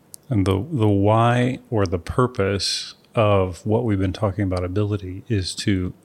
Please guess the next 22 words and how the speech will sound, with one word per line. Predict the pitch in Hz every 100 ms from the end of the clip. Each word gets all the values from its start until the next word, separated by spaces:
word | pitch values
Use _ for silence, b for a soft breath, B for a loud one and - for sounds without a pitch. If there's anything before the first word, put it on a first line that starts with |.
| -
seek | - 123 120 -
and | 135 101
save | - 110 98 92 92
the, | 104 95
those | 127 113 104 107
that | 95
are | 92
lost. | 95 92 - 123
I'm | 104
quoting | 131 113 104
a | 101
verse | 123 120 -
there, | 107 87 87 B B B B B -
that | 104
that | 120 113
is | 107
the | -
heart | 95 - 135 139 113
of | 123 101
God, | 110 101 92
the |
heartbeat | 98 123 117 123 101 120 117 -